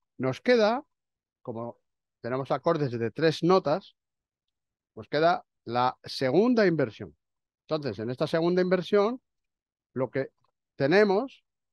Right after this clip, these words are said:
es la quinta del acorde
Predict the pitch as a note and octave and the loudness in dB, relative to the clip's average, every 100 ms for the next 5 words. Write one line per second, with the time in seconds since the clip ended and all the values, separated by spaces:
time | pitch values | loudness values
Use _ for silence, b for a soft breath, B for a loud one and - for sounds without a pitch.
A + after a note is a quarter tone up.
0 | _ _ _ - F#3+ A3+ - _ _ _ | _ _ _ -4 -4 -4 -12 _ _ _
1 | _ _ _ C3 C3 B2+ - C4 B3+ - | _ _ _ -2 0 0 2 2 2 2
2 | G#3+ C4 - _ _ _ _ A2+ B2 A#2+ | 0 0 -6 _ _ _ _ -4 0 0
3 | - F3+ G#3 G3+ G#3 C4+ | 0 2 2 2 -2 -4